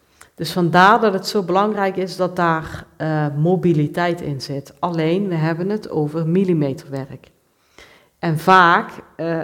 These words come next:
om met onze Jan Boerenfluitjes, eh, lichaamsgevoel, denken wij op zijn minst in centimeters als we dat gaan verplaatsen. En dat is per definitie te veel.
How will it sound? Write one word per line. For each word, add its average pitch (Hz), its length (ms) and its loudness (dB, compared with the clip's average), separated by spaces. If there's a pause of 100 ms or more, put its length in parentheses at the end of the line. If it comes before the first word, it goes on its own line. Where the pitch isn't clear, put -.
(140)
om 156 140 -2
met 160 160 -6
onze 160 280 -6
Jan 170 240 2
Boerenfluitjes, 170 1040 -2
eh, 160 100 -10 (100)
lichaamsgevoel, 156 1000 -6 (440)
denken 165 280 -4
wij 175 160 2
op 160 80 -4
zijn 160 200 0
minst 226 300 2
in 185 160 -4
centimeters 156 800 -4
als - 220 -8
we 147 60 -10
dat 143 180 -6
gaan 147 220 -6
verplaatsen. 143 600 -8
En 165 100 -4
dat 170 140 -6
is 170 160 -8 (160)
per 180 220 -4
definitie 208 560 -2
te 151 100 -14
veel. 147 420 -4